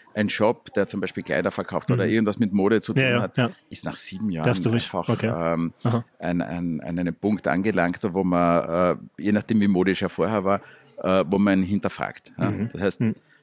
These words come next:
Speaker 2: Also du
Speaker 1: wir
Speaker 2: meinst
Speaker 1: haben
Speaker 2: es nicht mal nur die Abnutzung, sondern natürlich auch die ganze
Speaker 1: Erscheinung.
Speaker 2: Idee dahinter, sag ich mal.
Speaker 1: Genau,
Speaker 2: Ja.
Speaker 1: Erscheinung
Speaker 2: Ja.
Speaker 1: und
Speaker 2: Ja.
Speaker 1: die Idee und, und man muss,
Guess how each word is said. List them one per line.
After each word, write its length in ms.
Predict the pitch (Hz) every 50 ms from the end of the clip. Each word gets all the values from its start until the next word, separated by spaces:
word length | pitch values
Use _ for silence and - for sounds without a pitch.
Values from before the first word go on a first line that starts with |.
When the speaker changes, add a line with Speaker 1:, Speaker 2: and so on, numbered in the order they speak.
| _ _ _ -
Speaker 2:
Also 100 | 139 135
du 40 |
Speaker 1:
wir 40 | - 147
Speaker 2:
meinst 100 | 117 147
Speaker 1:
haben 40 |
Speaker 2:
es 40 | 135
nicht 140 | 160 165 -
mal 100 | 165 143
nur 100 | 139 135
die 120 | 117 117
Abnutzung, 440 | 127 131 - 180 165 - - 165 147
sondern 140 | 120 135 131
natürlich 240 | 113 - 117 110 117
auch 140 | 113 117 -
die 80 | -
ganze 400 | 117 120 117 - - 120 104 - _ - - - _ _ -
Speaker 1:
Erscheinung. 320 | - 135 117 139 143 143
Speaker 2:
Idee 100 | 127 113
dahinter, 300 | - 127 110 123 123 -
sag 160 | 110 - 113 107
ich 100 | 104 -
mal. 60 | 113
Speaker 1:
Genau, 160 | 123 117 104
Speaker 2:
Ja. 100 | 110 - -
Speaker 1:
Erscheinung 380 | - - 120 110 113 127 123
Speaker 2:
Ja. 40 | 120
Speaker 1:
und 80 | 113 -
Speaker 2:
Ja. 80 | 120
Speaker 1:
die 60 | 110 101
Idee 420 | - - 107 104 107 127 139 139
und, 400 | - 113 113 113 110 - _ -
und 300 | - 104 104 - _ -
man 100 | 107 107
muss, 200 | 113 113 -